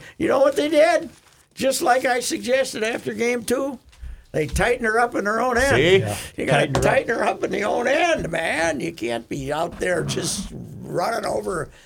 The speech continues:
Speaker 1: any place you want to, and you gotta give the goalie a chance.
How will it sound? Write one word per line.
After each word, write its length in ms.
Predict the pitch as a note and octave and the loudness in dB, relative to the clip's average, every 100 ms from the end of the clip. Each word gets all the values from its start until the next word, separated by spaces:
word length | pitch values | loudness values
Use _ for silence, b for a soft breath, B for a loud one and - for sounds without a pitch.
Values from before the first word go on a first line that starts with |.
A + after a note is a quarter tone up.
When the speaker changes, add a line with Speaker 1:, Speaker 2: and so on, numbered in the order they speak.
| b | b
Speaker 1:
any 260 | - G3+ - | -6 -4 -4
place 380 | - C3 G#3 E3+ | -4 -4 -4 -4
you 120 | A2 | -4
want 340 | D3+ F#3+ - - | -2 -4 -4 -6
to, 300 | C#3+ F3 G#3+ | -4 -4 -4
and 260 | A2 B2+ | -6 -8
you 180 | - - | -8 -6
gotta 340 | - - G2+ - | -4 -4 -6 -6
give 200 | - - | -6 -6
the 80 | |
goalie 420 | - F#2 - C2 - | -6 -4 -4 -4 -6
a 40 | |
chance. 600 | - - - A#1+ - - | -8 -6 -4 -6 -8 -16